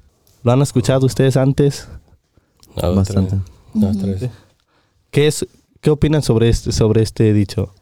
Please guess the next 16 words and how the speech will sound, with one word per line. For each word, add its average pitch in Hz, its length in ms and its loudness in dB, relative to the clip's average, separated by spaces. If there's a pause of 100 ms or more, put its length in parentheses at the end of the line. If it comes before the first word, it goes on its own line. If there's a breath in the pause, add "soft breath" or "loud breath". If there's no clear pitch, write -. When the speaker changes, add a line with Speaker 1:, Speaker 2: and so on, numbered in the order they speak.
(600)
Speaker 1:
¿Lo 117 120 0
tienen 139 280 2
ya 131 140 2
tatuado 131 560 0
y 120 60 0
todo 131 220 2
el 127 60 0
rollo 139 300 2
o 107 200 4
Speaker 4:
<laughs> - 1080 -10
Speaker 1:
qué 135 120 2
es 127 80 0
su 131 100 0
opinión? 107 380 0 (300)
Speaker 2:
Black 101 220 0
Mauro. 104 320 -6